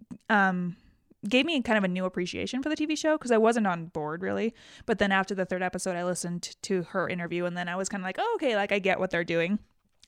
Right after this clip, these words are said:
Like, they introduced, um, Bill, as an alternative to a voiceover.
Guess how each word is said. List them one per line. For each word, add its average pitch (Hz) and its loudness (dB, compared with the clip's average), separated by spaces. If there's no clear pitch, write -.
Like, 240 4
they 226 6
introduced, 226 0
um, 185 2
Bill, 196 4
as 196 4
an 190 6
alternative 190 0
to 185 2
a 175 4
voiceover. 254 0